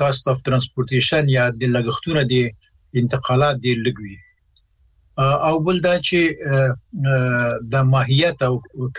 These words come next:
کیفیت د تولیدات، محصولات د افغانستان ډېر لوړ دي. مثلاً په اوسپنه کې څلور، شپېته فیصده اوسپنه شتون لري په ډبرو کې. او همدارنګه په نور، مسایلو کې هم دغسې د، مثلاً د بدخشان سره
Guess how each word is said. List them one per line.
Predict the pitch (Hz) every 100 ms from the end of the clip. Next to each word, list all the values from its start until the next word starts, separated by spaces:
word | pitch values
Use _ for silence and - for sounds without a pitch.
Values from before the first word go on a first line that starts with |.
| 139 -
کیفیت | 135 131 147 165 175 131 131
د | 135 131 - _ _
تولیدات، | 127 127 131 151 156 147 135 139 135 131
محصولات | 127 - 143 151
د | 135
افغانستان | 123 123 117 147 139 127
ډېر | 131 120
لوړ | 127 120
دي. | 110 117
مثلاً | 113 127 123 107
په | 143 151
اوسپنه | 143 147 143 131
کې | -
څلور، | 131 143 139 135 - _ _ _ - 127 127 131
شپېته | - 127 131 131
فیصده | 127 - 147 135 117 131 143
اوسپنه | 131 - 127 120
شتون | - 131
لري | 123 123
په | 120
ډبرو | 117 113 127 110 -
کې. | 107 - _ _ - _ _ _ _ -
او | 139 143
همدارنګه | 151 165 160 151 147 135
په | 147
نور، | 160 156 143 131 131 123 131
مسایلو | 131 135 139 131
کې | 131 123
هم | 123
دغسې | 143 117 123 127 120
د، | 123
مثلاً | 120 131
د | 123
بدخشان | 127 120 - 127 -
سره | 131